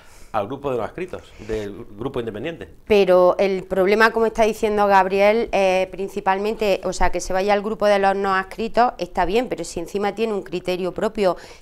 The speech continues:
Speaker 2: y tiene personalidad ante las acciones y los hechos, eh, que anteriormente ha habido, pues debería de ser consecuente, porque él estaba,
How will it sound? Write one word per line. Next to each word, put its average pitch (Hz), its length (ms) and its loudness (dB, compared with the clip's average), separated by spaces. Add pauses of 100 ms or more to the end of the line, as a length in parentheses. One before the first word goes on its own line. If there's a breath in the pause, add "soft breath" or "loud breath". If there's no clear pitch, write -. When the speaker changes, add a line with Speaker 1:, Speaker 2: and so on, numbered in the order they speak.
Speaker 2:
y 208 100 -6
tiene 214 240 0
personalidad 190 840 -2
ante 170 340 -2
las 165 240 0
acciones 202 440 -2
y 170 40 -6
los 165 160 2
hechos, 196 340 0 (440 loud breath)
eh, 185 320 2
que 185 160 4
anteriormente 190 760 2
ha 190 60 6
habido, 202 300 0
pues 208 160 0
debería 170 320 0
de 180 120 -2
ser 208 240 -6
consecuente, 226 580 -4
porque 180 380 -4
él 196 100 -4
estaba, 214 540 4